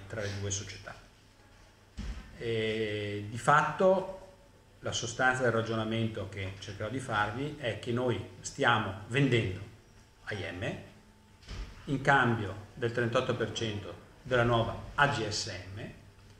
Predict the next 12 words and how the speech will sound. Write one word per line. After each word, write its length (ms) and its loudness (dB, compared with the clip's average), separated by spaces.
e 60 0
soprattutto 840 4
ne 80 2
stiamo 560 -2
cedendo 840 0
il 120 -4
controllo 920 0
a 80 -8
Verona 580 -2
con 560 4
un 120 2
insieme 640 4